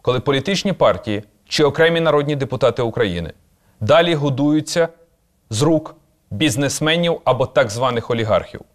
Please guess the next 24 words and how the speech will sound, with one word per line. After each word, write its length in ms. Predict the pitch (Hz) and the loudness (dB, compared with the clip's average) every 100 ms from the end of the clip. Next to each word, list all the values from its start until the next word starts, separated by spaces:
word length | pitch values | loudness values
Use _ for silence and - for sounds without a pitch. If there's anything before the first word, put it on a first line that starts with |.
| _ _ - - | _ _ -20 -6
Ми 140 | - 143 | -2 0
прийняли 420 | 180 196 196 180 | 0 0 0 0
рішення, 460 | 117 - 90 73 - _ _ | -2 -4 -6 -8 -12 _ _
що 180 | - 135 | -4 -4
в 80 | 123 | -2
поточному 560 | 139 170 170 - 180 | 0 0 0 0 2
році 360 | 151 95 - - _ _ - | 2 2 -2 -14 _ _ -2
розпочнеться 640 | 139 - 139 185 185 190 | 0 0 -2 -2 -2 -4
фінансування 600 | 180 160 147 151 160 175 | -2 -2 -2 0 0 0
політичних 560 | 165 143 127 160 151 - | -2 -4 -2 -4 -4 -2
партій 360 | 143 156 185 | 0 0 0
виключно 520 | 127 131 123 147 - 120 | -2 -2 -4 -4 -2 -2
з 40 | |
державного 520 | 127 107 107 110 117 | -2 2 2 2 -4
бюджету. 480 | 120 120 98 80 - _ _ _ _ _ _ _ - | -6 -4 -4 -4 -10 _ _ _ _ _ _ _ -2
Також 380 | 135 185 185 185 | 0 2 0 2
я 100 | 165 | 2
хочу 300 | 165 151 151 | 2 0 2
зазначити, 640 | 151 131 110 90 - - - _ _ _ _ _ _ - | 0 0 -2 -4 -8 -14 -20 _ _ _ _ _ _ -8
що 200 | - 160 | -2 0
всі 240 | - 196 | 0 0
новостворені 840 | 190 170 160 - 143 147 156 160 - | 2 2 2 0 2 2 2 -2 -2
антикорупційні 920 | 127 127 - 123 107 - 120 113 113 | -4 -4 -4 -2 -4 -4 -2 -2 -2
органи 480 | - 104 87 82 | -2 -2 -2 -8